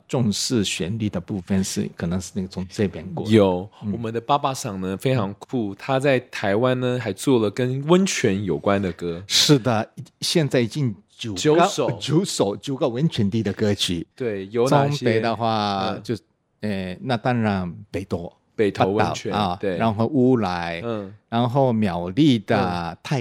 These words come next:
Speaker 1: 安，
Speaker 2: 嗯。泰安温泉。
Speaker 1: 然后台中的谷关，
Speaker 2: 是。
Speaker 1: 呃，台南的关子岭，
Speaker 2: 是。
Speaker 1: 关南亚，
Speaker 2: 嗯。
Speaker 1: 然后，呃，西林街，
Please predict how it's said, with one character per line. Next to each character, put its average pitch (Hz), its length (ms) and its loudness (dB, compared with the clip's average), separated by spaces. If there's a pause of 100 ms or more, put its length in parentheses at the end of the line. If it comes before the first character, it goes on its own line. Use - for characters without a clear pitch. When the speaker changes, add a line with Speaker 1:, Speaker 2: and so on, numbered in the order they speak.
Speaker 1:
安， 110 140 -2
Speaker 2:
嗯。 - 20 2
泰 120 140 2
安 117 120 -4
温 117 160 -6
泉。 95 400 -10
Speaker 1:
然 123 220 0
后 131 180 2
台 131 280 0
中 135 400 -2
的 113 120 4
谷 82 320 -8
关， 101 480 0
Speaker 2:
是。 98 220 -12
Speaker 1:
呃， 95 200 0
台 104 340 0
南 104 400 4
的 85 720 -6 (160)
关 113 180 2
子 107 160 -2
岭， 78 300 -8
Speaker 2:
是。 - 120 -16
Speaker 1:
关 101 100 4
南 101 100 4
亚， 87 280 0
Speaker 2:
嗯。 - 60 -20
Speaker 1:
然 107 280 2
后， 101 600 2 (540)
呃， 90 1120 0
西 143 320 -4
林 107 160 6
街， 113 260 0